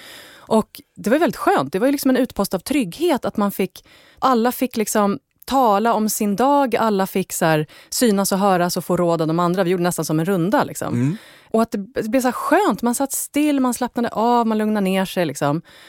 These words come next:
Speaker 1: Och sen när man var så här, ja, man har suttit en och en halv timme eller någonting sånt, då gick alla till sitt håll. Men då
Speaker 2: Ja.
Speaker 1: hade man ju fått umgås ordentligt med familjen varje dag.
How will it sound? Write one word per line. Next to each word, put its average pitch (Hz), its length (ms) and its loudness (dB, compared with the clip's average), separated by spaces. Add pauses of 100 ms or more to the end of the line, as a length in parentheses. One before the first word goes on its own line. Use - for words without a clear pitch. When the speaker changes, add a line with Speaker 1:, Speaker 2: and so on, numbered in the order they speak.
(180)
Speaker 1:
Och - 200 0
sen 233 360 2 (240)
när 240 240 2
man 233 120 4
var 269 180 2
så 190 140 0
här, 156 120 4
ja, 277 140 2
man 247 160 0
har 240 80 0
suttit - 420 -4 (280)
en 226 120 2
och - 40 4
en 208 40 0
halv 196 160 2
timme 208 180 2
eller 311 120 2
någonting 180 200 -2
sånt, 139 220 -2
då 285 120 4
gick 233 200 2
alla 156 180 2
till 151 120 -6
sitt - 200 -6
håll. - 260 -6
Men 214 120 0
då 240 60 4
Speaker 2:
Ja. - 40 4
Speaker 1:
hade 285 140 2
man 285 80 4
ju 277 40 -2
fått - 200 -6
umgås 277 560 2
ordentligt 170 640 -2
med 147 180 0
familjen 233 420 0
varje 175 360 0
dag. - 340 -2